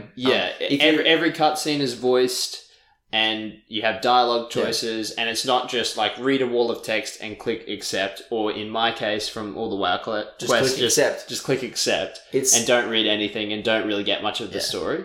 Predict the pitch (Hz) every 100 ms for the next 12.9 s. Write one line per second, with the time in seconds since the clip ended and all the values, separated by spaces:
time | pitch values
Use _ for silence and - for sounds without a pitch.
0 | - 131 131 131 151 143 - 113 113 113
1 | 110 113 110 113 110 113 110 113 113 113
2 | 117 123 117 - 117 117 113 110 101 _
3 | _ _ _ _ _ _ 110 107 107 104
4 | 104 - - 139 160 143 117 120 - 110
5 | 107 127 - 113 113 110 - 131 117 -
6 | - 117 110 107 _ - 104 98 65 101
7 | _ 135 131 123 - 107 110 110 143 -
8 | - 190 180 208 240 262 247 - 202 196
9 | 165 156 151 143 - - _ _ _ _
10 | _ - 139 143 220 - 135 139 143 -
11 | 127 127 127 135 123 113 110 104 104 120
12 | 160 185 185 175 170 170 165 165 -